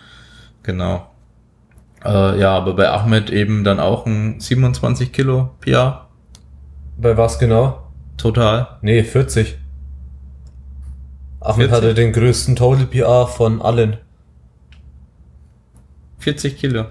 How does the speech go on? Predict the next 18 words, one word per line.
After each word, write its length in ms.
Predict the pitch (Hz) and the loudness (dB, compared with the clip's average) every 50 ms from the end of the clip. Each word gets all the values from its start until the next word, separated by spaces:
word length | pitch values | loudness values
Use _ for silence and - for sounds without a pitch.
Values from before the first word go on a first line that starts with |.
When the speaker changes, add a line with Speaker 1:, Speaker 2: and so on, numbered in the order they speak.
| - | -4
Speaker 2:
Vierzig 360 | - 143 139 139 - 143 131 | 0 0 0 2 0 0 -2
Kilo 140 | - 151 160 | 0 -2 -4
Total 260 | - - 147 131 120 | -2 0 0 0 0
P 120 | 113 110 117 | 0 0 0
R. 200 | 110 113 110 - - _ _ _ _ _ _ _ _ _ _ | 0 0 -2 -4 -8 _ _ _ _ _ _ _ _ _ _
Sechs 360 | - 127 123 - - - - | -4 -2 -2 -2 -2 -2 0
zehn 200 | 127 127 131 131 | 2 2 4 4
war 140 | 123 120 110 | 4 4 4
sein 180 | 120 117 110 | 4 2 2
Bestes 340 | 113 117 123 - - - 131 | 2 2 0 0 -2 -2 0
und 60 | 135 | 0
jetzt 120 | 127 117 131 | 2 2 4
hat 80 | 123 | 2
er 60 | 123 | 2
sechs 220 | 120 - 123 - - | 2 2 -2 -2 0
fünfzig 400 | - 135 123 - - 117 110 113 | 0 0 0 0 -2 -4 -4 -2
gemacht. 380 | - 110 107 104 98 - - - _ _ _ _ _ _ _ _ _ _ _ _ _ _ _ _ _ _ _ _ _ _ _ _ _ _ _ _ _ _ _ _ _ _ _ _ _ _ _ _ _ _ _ _ - | -2 -2 -2 -2 -4 -6 -12 -20 _ _ _ _ _ _ _ _ _ _ _ _ _ _ _ _ _ _ _ _ _ _ _ _ _ _ _ _ _ _ _ _ _ _ _ _ _ _ _ _ _ _ _ _ -14
Speaker 1:
Okay. 360 | - - - - 98 98 | -10 -4 0 0 0 0